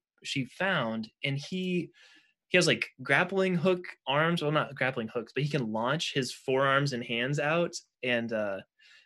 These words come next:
he can also shoot, he has this big, like, incinerator cannon he can launch out of his hand, kind of like an Iron Man, Mega Man type thing. Uh, he just has some kinda cool offensive abilities.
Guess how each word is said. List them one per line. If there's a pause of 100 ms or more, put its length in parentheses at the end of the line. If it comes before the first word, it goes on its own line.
(280)
he
can
also
shoot,
he
has
this
big,
like, (300)
incinerator
cannon
he
can
launch
out
of
his
hand,
kind
of
like
an
Iron
Man,
Mega
Man
type
thing. (540)
Uh, (220)
he
just
has
some
kinda (260)
cool
offensive
abilities.